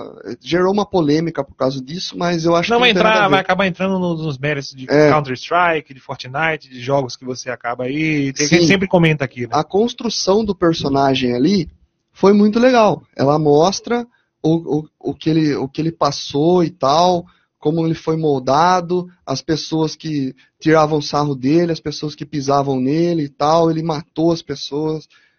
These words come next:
Speaker 1: Por, isso daí ele come-
Speaker 2: Quer queira, quer não queira,
Speaker 1: É, não
Speaker 2: a
Speaker 1: tá
Speaker 2: justificativa é essa, né?
Speaker 1: A justificativa é essa, não tá certo, porque ele é um vilão, é o filme
Speaker 2: Sim.
Speaker 1: de um vilão,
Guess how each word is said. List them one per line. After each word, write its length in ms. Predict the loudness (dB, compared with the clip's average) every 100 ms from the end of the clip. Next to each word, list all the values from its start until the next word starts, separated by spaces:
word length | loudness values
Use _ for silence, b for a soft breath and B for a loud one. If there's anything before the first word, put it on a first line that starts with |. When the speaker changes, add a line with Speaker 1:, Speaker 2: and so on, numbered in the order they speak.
| _ -12
Speaker 1:
Por, 160 | -12 -4
isso 320 | -4 -4 2
daí 260 | 4 4 2
ele 120 | 0
come- 200 | -2 -2
Speaker 2:
Quer 140 | -2 0
queira, 240 | 0 0
quer 180 | 0 -4
não 80 | -4
queira, 380 | -4 -2 2 4
Speaker 1:
É, 320 | 4 2 -2 _ _ _
não 300 | -6 2 4 4
Speaker 2:
a 0 |
Speaker 1:
tá 40 | 0
Speaker 2:
justificativa 640 | -4 -2 -2 0 0 0 2
é 140 | 2
essa, 200 | 0 -2
né? 80 | -2
Speaker 1:
A 60 | 0
justificativa 760 | 0 -6 -8 -6 -4 -4 -4 -2
é 140 | 0
essa, 260 | 0 -2 -4
não 220 | -2 -2
tá 160 | -4 -4
certo, 600 | -2 0 0 -2 -10 -14 _ _ -6
porque 260 | -4 -2
ele 240 | 0 2 4
é 60 | 4
um 160 | 0
vilão, 500 | -4 0 2 2 0 -6
é 120 | -2 0
o 60 |
filme 360 | -2 -4 -2 0
Speaker 2:
Sim. 60 |
Speaker 1:
de 60 | 0
um 100 | -2
vilão, 420 | -4 -2 -2 -4